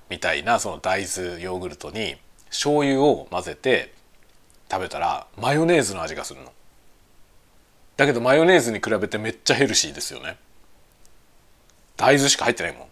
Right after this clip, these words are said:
大豆と乳化剤しか入ってないんだから。大豆しか入ってない状態のものに醤油をちょっと入れただけだから、まあ塩分だけだよね。コレステロールだなんだってさ、その、ゆ-、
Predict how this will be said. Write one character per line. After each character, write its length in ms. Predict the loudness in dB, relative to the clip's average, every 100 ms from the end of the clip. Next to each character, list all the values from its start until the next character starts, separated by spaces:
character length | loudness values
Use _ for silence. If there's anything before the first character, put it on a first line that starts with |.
| -2
大 180 | 4 6
豆 100 | 6
と 140 | 4 2
乳 180 | 4
化 120 | 4 6
剤 140 | 6
し 60 | 4
か 80 |
入 80 | 0
っ 40 | -2
て 80 |
な 60 | -10
い 40 |
ん 20 | -12
だ 60 |
か 80 | -16
ら。 80 | -18 -20 -20 -4
大 240 | 4 4 4
豆 120 | 0
し 100 | 0
か 80 | -4
入 120 | -6
っ 20 |
て 100 | -8
な 80 | -8
い 60 |
状 180 | -8 -10
態 220 | -10 -10
の 80 | -12
も 140 | -16 -14
の 100 | -6
に 300 | -4 -4 -8 -20 -20 -14
醤 300 | -6 2 4
油 160 | 6 4
を 40 |
ち 60 | 2
ょ 40 |
っ 20 |
と 100 | -2
入 60 | -6
れ 60 | -8
た 100 | -10
だ 80 |
け 80 | -10
だ 60 | -10
か 80 | -8
ら、 240 | -6 -8 -14 _ _ _ _ _ _ _ _ 0
ま 160 | 2
あ 40 | 4
塩 260 | 2 0
分 200 | -4 -8
だ 120 | -12 -10
け 100 | -10
だ 80 |
よ 80 | -12
ね。 160 | -16 -18 -20 -20 -20 _ -20 _ _ _ _ _ -20 _ _ _ _ _ -20 _ -20 -20 -20 _ -20 -8 -4
コ 160 | 2
レ 100 | 4
ス 80 | 4
テ 120 | 4
ロ 100 | 6
ー 40 | 6
ル 60 |
だ 100 | 2 0
な 100 | 0
ん 60 |
だ 80 | -2
っ 40 |
て 140 | -10 -8
さ、 220 | -8 -8
そ 100 | -10
の、 240 | -16 -18 -20 -14
ゆ-、 240 | -10 -8